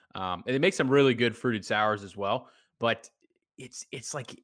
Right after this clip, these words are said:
in this warehouse. It's, like, kinda off the road somewhere. There's a great barbecue place down, I can't remember the name of it, but it's nearby. There's just so much to do out in that area. And Age Right Theory just produces fantastic beers. They,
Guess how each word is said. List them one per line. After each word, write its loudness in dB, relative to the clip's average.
in -6
this -6
warehouse. 0
It's, -6
like, 0
kinda -2
off 2
the -2
road 2
somewhere. -2
There's -10
a -6
great 0
barbecue 2
place -2
down, -6
I 0
can't -6
remember -4
the -6
name -4
of -2
it, -4
but -4
it's -8
nearby. 0
There's 0
just -4
so 2
much 4
to -2
do 4
out 6
in -2
that 2
area. 6
And -2
Age -2
Right 4
Theory 2
just -10
produces -8
fantastic -4
beers. -2
They, -16